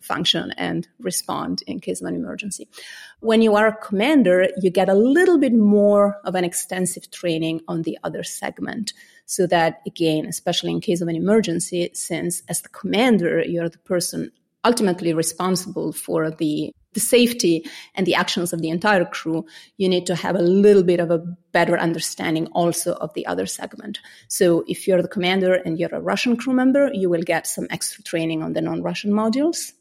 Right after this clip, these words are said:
you know, more extensive than your other Russian crewmates, and vice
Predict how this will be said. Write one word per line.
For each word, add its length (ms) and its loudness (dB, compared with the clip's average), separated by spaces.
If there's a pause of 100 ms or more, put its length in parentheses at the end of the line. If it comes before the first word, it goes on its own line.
(140)
you 120 -2
know, 100 -4
more 260 -2
extensive 560 -8
than 300 -6
your 220 -8
other 220 -6
Russian 500 -6
crewmates, 440 -4 (600)
and 160 -4
vice 180 -6